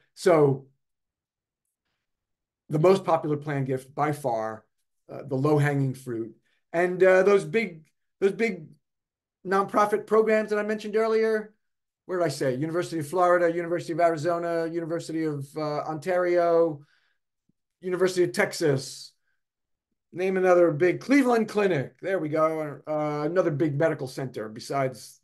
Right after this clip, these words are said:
the, the one in New York, uh, Memorial Sloan Kettering. I assure you, their planned giving programs, I mean, they're robust. You know, they have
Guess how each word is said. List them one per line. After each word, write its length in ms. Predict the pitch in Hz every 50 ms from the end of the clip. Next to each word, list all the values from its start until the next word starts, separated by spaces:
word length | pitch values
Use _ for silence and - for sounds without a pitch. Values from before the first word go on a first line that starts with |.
| _ _ _
the, 400 | 135 131 131 127 123 123 123 110 107 _ _ _
the 60 | 135
one 200 | 127 131 135 135
in 120 | 127 127
New 60 | 127 135
York, 320 | 135 127 123 117 - 117
uh, 240 | 113 113 113 113 110 110 -
Memorial 380 | - 139 143 143 139 135 131
Sloan 260 | 131 135 135 131 131 -
Kettering. 340 | 151 139 131 123 120 117 - _ _ _ _ _ _ _ _ _ _ _ _ _ _ _ _ _ _ _ _ _ _ _ _ _ _
I 120 | - 135 147
assure 360 | 156 143 139 - 214 233 233
you, 400 | 202 170 160 160 160 156 - - _ _ _ _ _ _ _ _
their 220 | 143 131 147 180 196
planned 320 | - 190 202 208 208 196
giving 240 | 208 214 208 196 143
programs, 440 | - 185 180 165 170 165 165 160 143
I 40 |
mean, 120 | 139 147 151
they're 120 | 196 233
robust. 560 | 240 214 196 156 185 226 190 - - - - _ _ _ _ _
You 80 | 165
know, 80 | 147 123
they 160 | - 165 175
have 240 | 165 147 131 - -